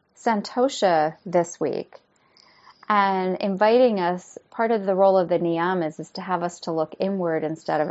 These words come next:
outward. And so in this looking inward space of Santosha, to really looking inward and being curious, where, what part of me could be okay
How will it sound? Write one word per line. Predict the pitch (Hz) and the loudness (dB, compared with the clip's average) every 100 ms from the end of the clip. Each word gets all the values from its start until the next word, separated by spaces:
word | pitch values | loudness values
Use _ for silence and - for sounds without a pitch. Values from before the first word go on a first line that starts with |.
| - | -2
outward. | 156 - - 90 - _ - - _ - | -2 0 -4 -4 -6 _ -20 -20 _ -8
And | 190 | -2
so | - 190 180 | 4 4 4
in | 175 | 0
this | 170 - - | -2 -10 -8
looking | 196 208 208 185 180 - | 0 0 2 -2 -2 -4
inward | 285 294 196 165 156 151 151 - - | 0 0 0 -2 0 0 -2 -6 -12
space | - 247 220 - | -4 -2 -2 -4
of | 175 | -10
Santosha, | - 165 - 220 226 - 170 156 156 160 _ _ _ - | -8 -8 -8 -10 -10 -10 -6 -6 -6 -10 _ _ _ -16
to | - | -8
really | 185 202 214 220 | -4 -2 -2 -2
looking | 196 190 185 180 | -2 -2 -6 -8
inward | 196 208 190 160 160 156 151 - _ _ _ - | -8 -6 -6 -4 -4 -2 -4 -6 _ _ _ -12
and | 202 208 214 202 | -8 -6 -6 -4
being | 226 233 226 | -2 -2 -4
curious, | - 254 277 - - - - _ _ _ _ _ _ - | -4 -2 0 -2 -6 -10 -20 _ _ _ _ _ _ -16
where, | 170 196 226 269 285 | -8 -6 -4 -4 -4
what | 294 339 | -4 -6
part | - - 285 330 | -8 -10 -6 -6
of | 208 175 | -6 -6
me | 175 175 | -6 -6
could | - - 262 208 | -8 -4 -4 -2
be | 233 233 226 | -2 -2 -2
okay | 240 233 240 254 - - - | -4 -6 -6 -4 -4 -6 -12